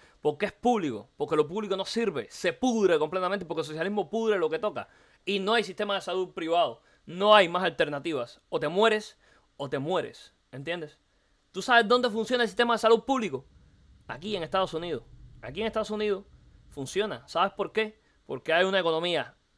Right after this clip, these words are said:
mucho más libre, donde se puede generar recursos y entonces se pueden hacer esta serie de políticas. En el capitalismo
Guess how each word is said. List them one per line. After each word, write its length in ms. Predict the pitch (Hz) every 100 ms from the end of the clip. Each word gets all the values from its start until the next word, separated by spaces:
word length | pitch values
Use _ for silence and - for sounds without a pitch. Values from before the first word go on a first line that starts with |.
| -
mucho 400 | 127 165 214 202
más 160 | 185
libre, 320 | 196 208 180 170
donde 280 | 151 151 156
se 160 | 151
puede 400 | 139 226 233 202
generar 440 | - 170 165 196 180
recursos 560 | 175 214 185 180 - _ _ _ _
y 140 | 165 170
entonces 760 | 165 139 220 233 220 180 - _
se 200 | - 180
pueden 360 | 180 240 214
hacer 220 | 190 202 208
esta 180 | 196
serie 300 | 190 202 196
de 80 | 180
políticas. 560 | 160 185 165 117 110 - _ _ -
En 120 | 139
el 180 | 147 -
capitalismo 800 | 180 165 156 202 262 208 220